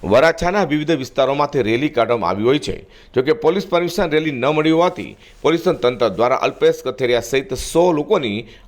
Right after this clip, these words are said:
અટકાયત કરવામાં આવી હતી અને તમામને પોલીસ દ્વારા હેડક્વાર્ટર લઈ જવામાં આવ્યા હતા. વરાછા વિસ્તારમાં અગાઉથી રેલી જાહેરાત થઈ હોવાથી પોલીસ દ્વારા ચુસ્ત બંદોબસ્ત પણ ગોઠવી દેવાયો હતો. તો પાસના ધાર્મિક માલવીએ જણાવ્યું હતું કે સરકાર અમારો અવાજ દબાવવા પ્રયાસ કરે છે.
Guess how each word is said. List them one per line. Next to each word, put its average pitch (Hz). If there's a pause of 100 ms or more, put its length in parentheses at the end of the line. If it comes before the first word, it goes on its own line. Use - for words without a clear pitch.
અટકાયત 147
કરવામાં 104
આવી 82
હતી 50 (300)
અને 98
તમામને 160 (100)
પોલીસ 151
દ્વારા 156
હેડક્વાર્ટર 131
લઈ 117
જવામાં 110
આવ્યા 80
હતા. - (500)
વરાછા 160
વિસ્તારમાં 196
અગાઉથી 190
રેલી 170
જાહેરાત 143
થઈ 147
હોવાથી 143
પોલીસ 123
દ્વારા 135
ચુસ્ત 135 (120)
બંદોબસ્ત 123
પણ 135
ગોઠવી 117
દેવાયો 120
હતો. - (400)
તો 98
પાસના 139
ધાર્મિક 139
માલવીએ 151
જણાવ્યું 127
હતું 104 (320)
કે 107
સરકાર 123 (140)
અમારો 147 (140)
અવાજ 165 (100)
દબાવવા 156
પ્રયાસ 117
કરે 123
છે. -